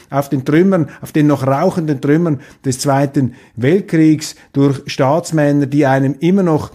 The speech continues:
imponieren. Die haben ein sehr solides Gehäuse da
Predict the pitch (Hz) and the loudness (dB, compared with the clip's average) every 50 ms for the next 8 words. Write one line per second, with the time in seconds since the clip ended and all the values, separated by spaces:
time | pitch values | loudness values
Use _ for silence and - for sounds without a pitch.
0 | _ _ _ - 175 165 170 156 - 147 135 135 147 165 190 202 185 175 156 147 | _ _ _ -2 0 2 2 2 2 2 2 4 4 4 4 2 2 2 0 0
1 | 143 143 143 143 147 143 135 135 131 139 147 170 185 185 156 - 156 143 139 151 | 2 0 2 0 0 0 0 0 0 0 0 0 0 0 0 0 2 2 4 4
2 | 185 220 226 202 202 180 - - - 160 139 123 131 156 185 226 220 - - 190 | 4 2 0 0 -2 -6 -6 -4 -2 -2 0 0 2 2 2 2 0 0 0 -2
3 | 170 - 165 156 151 143 - | 0 2 2 2 2 2 0